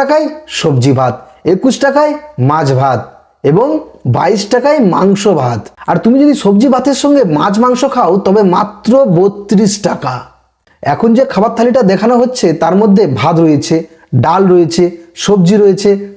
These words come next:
মাছ রয়েছে, মাংস রয়েছে এবং একটি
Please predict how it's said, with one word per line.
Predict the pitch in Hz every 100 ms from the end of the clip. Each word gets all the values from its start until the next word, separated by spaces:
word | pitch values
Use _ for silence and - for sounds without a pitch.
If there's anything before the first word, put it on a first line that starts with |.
| - 127
মাছ | 180 208 226
রয়েছে, | 226 226 254 247 - - 139
মাংস | 185 226 240
রয়েছে | 196 151 143 113 - _ 131
এবং | 165 220
একটি | 214 294